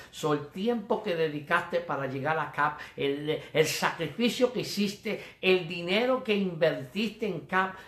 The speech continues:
tómalo como la semilla más grande. Eh, yo estoy contento, nosotros pudimos sembrar una buena semilla en cap este año para, y lo sembramos para toda la iglesia.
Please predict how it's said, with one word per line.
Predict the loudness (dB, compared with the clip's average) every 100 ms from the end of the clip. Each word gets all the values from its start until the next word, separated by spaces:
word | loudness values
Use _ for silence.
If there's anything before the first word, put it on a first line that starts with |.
| -20 0
tómalo | 2 4 2 -2
como | -4 -2
la | -2
semilla | -2 -2 -2 0 2 2
más | 2 -2 -2
grande. | 0 0 0 -2 -4 -6 -18 -20 -8
Eh, | -2 0 -2 -6 2
yo | 4
estoy | 6 2
contento, | 0 -2 0 0 0 -2
nosotros | -2 -2 -2 -2
pudimos | -2 -2 -2 0
sembrar | 0 2 0
una | 2 0
buena | 0 0 -2
semilla | -2 -2 -2 -4 -2 -2
en | -2
cap | -2 -2 -2 -2
este | -2 0 0
año | 0 -2 -6 -8 -18 _
para, | 4 6 6 4
y | 2
lo | 2
sembramos | 2 0 4 4 4 2
para | 0 0 2
toda | 4 4
la | 2
iglesia. | 0 0 0 0 -2 -2